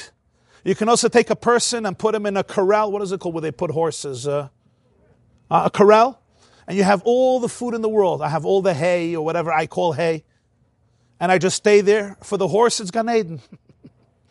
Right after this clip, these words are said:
It's paradise. And for the person, it could be the worst fate in the world. Why? My life is easier. Avodas Perech is when I'm forced, sometimes by myself, or by social pressure, or by my addictions, or by my instincts, or by my pain,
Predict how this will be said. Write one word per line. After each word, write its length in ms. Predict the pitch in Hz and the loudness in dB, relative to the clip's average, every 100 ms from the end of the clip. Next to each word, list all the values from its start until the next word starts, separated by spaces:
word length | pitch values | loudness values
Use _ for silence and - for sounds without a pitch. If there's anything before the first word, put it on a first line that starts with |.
| _ _ | _ _
It's 120 | 156 - | -12 -2
paradise. 800 | 240 254 240 185 135 - - - _ _ _ _ _ - | 2 4 4 2 -2 -6 -16 -20 _ _ _ _ _ -14
And 100 | 135 | -6
for 80 | 160 | -6
the 80 | |
person, 460 | 156 196 196 - 202 | -4 0 0 0 -4
it 60 | 196 | -4
could 120 | 185 | -6
be 100 | 202 | -2
the 100 | 190 | -2
worst 360 | 185 208 - | 0 -2 -2
fate 220 | - 202 190 | -10 -8 -8
in 80 | |
the 80 | 190 | -6
world. 480 | 190 202 147 110 - _ _ - | -4 -4 -6 -12 -20 _ _ 2
Why? 340 | 202 330 330 | 8 8 8
My 140 | 214 196 | 6 4
life 280 | 233 269 269 | 4 2 0
is 120 | 247 | -4
easier. 540 | 302 302 233 196 123 _ _ _ _ _ _ _ _ _ - | -2 -2 -2 -4 -6 _ _ _ _ _ _ _ _ _ 0
Avodas 480 | 160 233 262 226 | 4 4 4 0
Perech 440 | - 233 240 214 - | 2 4 4 0 -4
is 360 | 190 160 139 | -6 -6 -10
when 100 | - | -8
I'm 140 | 175 160 | -6 -6
forced, 720 | - 240 233 156 - - - _ _ _ _ _ _ | -6 -2 0 -2 -10 -14 -20 _ _ _ _ _ _
sometimes 420 | - 220 214 226 185 | 0 0 2 0 2
by 160 | 190 | 2
myself, 680 | 196 196 - 247 196 - - | 2 0 2 2 0 -2 -10
or 80 | 175 | -6
by 140 | 165 170 | -4 -2
social 400 | - 285 - 190 | 0 -2 -2 -8
pressure, 500 | - 131 - 117 110 | -8 -8 -10 -16 -8
or 100 | 180 | -4
by 140 | 190 | 0
my 120 | 196 202 | 0 0
addictions, 520 | 190 - - 175 143 | 0 -4 -6 -8 -4
or 40 | |
by 80 | 160 | -4
my 140 | 170 | -4
instincts, 480 | 190 311 - 185 139 | -6 -6 -8 -10 -10
or 20 | |
by 100 | 165 | -8
my 140 | 175 185 | -6 -6
pain, 360 | - 233 175 | -6 -8 -8